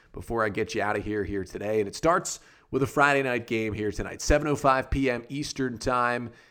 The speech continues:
is the start for this one. Jose Urquidy will be the starter for Houston. The twenty-seven-year-old righty has a three point nine six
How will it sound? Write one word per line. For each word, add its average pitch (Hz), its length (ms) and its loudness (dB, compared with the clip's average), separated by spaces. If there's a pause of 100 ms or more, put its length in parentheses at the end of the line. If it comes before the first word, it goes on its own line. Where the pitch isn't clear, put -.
(100)
is 117 220 -2
the 107 100 -6
start 113 360 2
for 107 140 -2
this 110 220 -2
one. 117 100 -4
Jose 226 560 4
Urquidy 196 760 -2 (460)
will 123 180 0
be 123 140 2
the 113 120 0
starter 135 480 2
for 117 300 -2
Houston. 143 480 0
The 104 60 -4
twenty-seven-year-old 123 920 0
righty 113 480 4 (320)
has 101 220 -2
a 98 40 -8
three 151 360 -4
point 156 400 0
nine 135 360 0
six - 460 -2